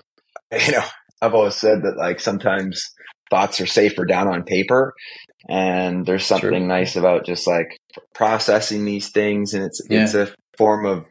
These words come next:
Speaker 1: journaling and just, like, interacting with your, your emotions and thoughts and feelings and, you know,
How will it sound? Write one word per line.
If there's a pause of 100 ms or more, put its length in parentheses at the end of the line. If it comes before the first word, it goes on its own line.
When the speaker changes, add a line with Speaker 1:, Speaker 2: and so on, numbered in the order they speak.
Speaker 1:
journaling
and
just,
like, (380)
interacting
with
your, (140)
your
emotions
and
thoughts
and
feelings
and, (1200)
you
know,